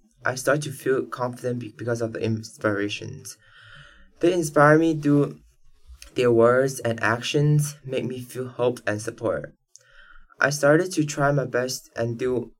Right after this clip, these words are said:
what I can do to learn this language and do everything I can do to fit in that. I start to read more books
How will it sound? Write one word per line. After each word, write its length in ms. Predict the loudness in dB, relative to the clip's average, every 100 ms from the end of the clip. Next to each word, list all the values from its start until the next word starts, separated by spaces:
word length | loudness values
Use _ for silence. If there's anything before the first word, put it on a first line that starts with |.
| _ -8
what 160 | -2
I 100 | 0
can 260 | 0 -2 -2
do 220 | 0 -2
to 200 | -2 -2
learn 260 | 0 0 -2
this 220 | -6 -6
language 440 | -4 -4 -4 -6 -10
and 200 | -8 -6
do 240 | -4 -4 0
everything 500 | -2 -2 -2 -2 -2
I 100 | -6
can 200 | -6 -8
do 180 | -6 -6
to 140 | -8
fit 200 | -8 -8
in 160 | -8 -6
that. 360 | -6 -6 -12 _ _ -20 -20 -20 -2 2
I 80 |
start 320 | 2 4 2 4
to 160 | 4
read 200 | 6 6
more 180 | 6 2
books 480 | 0 -4 -4 -10